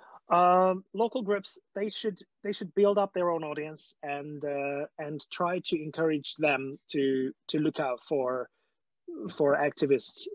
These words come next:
uh, that, that should be followed and the examples of whom c-, should be followed. Um, because you, we don't have to come up, and, and one of the things that I wanted to,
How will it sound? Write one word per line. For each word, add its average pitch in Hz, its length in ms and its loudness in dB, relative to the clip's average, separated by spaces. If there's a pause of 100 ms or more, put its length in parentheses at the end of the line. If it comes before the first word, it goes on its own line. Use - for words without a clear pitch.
uh, 123 360 0 (760)
that, 139 140 4 (280)
that 156 140 4
should 165 140 2
be 147 100 6
followed 123 440 0 (200)
and 135 240 -4
the 143 80 2
examples 131 460 2
of 123 180 0
whom 127 280 -4 (260)
c-, - 140 -6
should 131 260 2
be 131 100 0
followed. 113 440 -4 (440)
Um, 120 500 0 (240)
because 127 360 2 (380)
you, 165 160 4
we 165 140 2
don't 185 260 6
have 170 260 0
to 180 100 2
come 170 200 2
up, 147 160 0
and, 151 220 0
and 160 260 -2
one 185 140 4
of 180 60 0
the 170 80 -4
things 185 300 2
that 165 100 4
I 147 100 2
wanted 160 280 2
to, 147 240 2